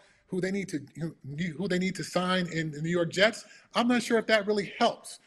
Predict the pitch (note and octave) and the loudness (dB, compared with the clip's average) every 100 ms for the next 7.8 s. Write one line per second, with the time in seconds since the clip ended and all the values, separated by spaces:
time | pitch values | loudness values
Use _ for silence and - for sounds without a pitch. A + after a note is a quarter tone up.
0 | - - - F3 E3+ E3+ F3 G3+ A3 G#3 | -20 -18 -6 0 2 2 0 0 0 0
1 | F#3 D#3+ G#3 F#3 E3 D3 - F#3 G3+ D3+ | -4 -2 0 0 0 -2 -6 -2 0 0
2 | - D#3+ - G3+ F3+ F3+ F3+ D#3 D3+ C#3+ | -2 -8 -4 -4 -2 -4 -4 -4 -4 2
3 | E3+ D#3+ - D#3 D3 D#3+ C3+ E3 F#3+ - | 2 2 0 -4 -2 0 0 0 -6 -2
4 | F3+ G3+ F3+ - E3+ - C3 D3+ D3 C3+ | 0 2 0 0 0 -2 -4 -2 0 -4
5 | C3 - - _ - F3 E3 E3+ D#3+ D3 | -6 -16 -20 _ -2 0 2 4 6 6
6 | C#3+ - _ _ - F#3 F3 E3 - _ | 2 -8 _ _ -2 2 4 4 0 _
7 | _ C3+ C#3 B2 - - - - | _ -10 -8 -6 -4 -4 -8 -10